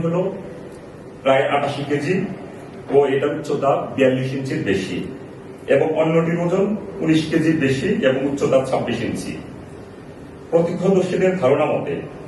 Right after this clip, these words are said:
কষ্টি পাথরের মূর্তি দুইটি বিষ্ণুদেবের বলে জানা যায়। উদ্ধারকৃত অপর একটি মূর্তির ওজন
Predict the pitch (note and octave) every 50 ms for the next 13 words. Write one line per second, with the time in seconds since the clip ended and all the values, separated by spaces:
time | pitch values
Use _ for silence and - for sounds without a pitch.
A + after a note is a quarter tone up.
0 | - - - - - - - - D#3+ D#3+ D#3+ - D#3+ D#3 D#3 D#3+ E3 E3+ F3 F3
1 | E3+ E3 D#3+ D#3+ D#3 D#3 B2+ B2 C#3 C3+ - - G3 - - - - - - G2
2 | G#2+ C3+ D3 - - - - E3+ E3+ E3 D#3+ D#3+ D#3 D#3+ D#3 - C#3+ C#3+ C#3 D#3
3 | D#3 C#3+ - - - - - C#3+ - - - - - - - - - - - -
4 | - - - - - - - - - - - - - - - - - D#3 D3+ F#3+
5 | G3 F#3+ G#3 G3+ G#3 G#3 - - E3+ E3+ F3+ - - D3+ - F#3 F3 E3+ E3 E3
6 | - - D#3 D3 C3+ D3 D#3+ E3+ F#3+ F#3+